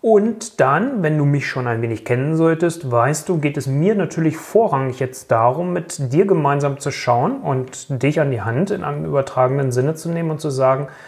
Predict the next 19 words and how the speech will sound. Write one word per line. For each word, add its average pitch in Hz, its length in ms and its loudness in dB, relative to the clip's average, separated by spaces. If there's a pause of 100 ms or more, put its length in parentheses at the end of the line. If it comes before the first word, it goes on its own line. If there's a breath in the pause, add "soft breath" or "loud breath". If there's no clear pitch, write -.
(160 loud breath)
was 123 600 0 (100)
kannst 117 400 -6
du, 269 200 2 (140)
was 131 480 0
könnt 110 300 -4
ihr 185 280 0 (380)
als - 240 -10
Paar - 540 -6
tun, 135 480 -2 (380 loud breath)
um 208 240 4 (480)
der 104 140 -4
Stressfalle 127 720 0
entweder 117 440 0
zu - 100 -4
entkommen, 170 440 -2
wenn 156 100 -2
ihr 131 120 -2
hineingerutscht 165 800 -4
seid, 160 260 -2